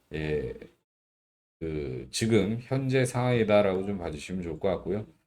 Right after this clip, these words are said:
어, 거래량도 점진적으로 좀 늘어나면서 좋은 흐름을 좀 가져가고 있다.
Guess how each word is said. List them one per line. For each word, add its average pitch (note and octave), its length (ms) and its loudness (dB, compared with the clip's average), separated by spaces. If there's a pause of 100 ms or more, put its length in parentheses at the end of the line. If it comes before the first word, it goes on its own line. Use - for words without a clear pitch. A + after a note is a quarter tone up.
(240)
어, F2 120 -2
거래량도 B2 540 6
점진적으로 F#2+ 540 -2
좀 G2 160 -4
늘어나면서 F2 500 -4
좋은 G2+ 300 -4
흐름을 G2 240 -2
좀 E2+ 120 -8
가져가고 E2 520 -2
있다. D2 260 -8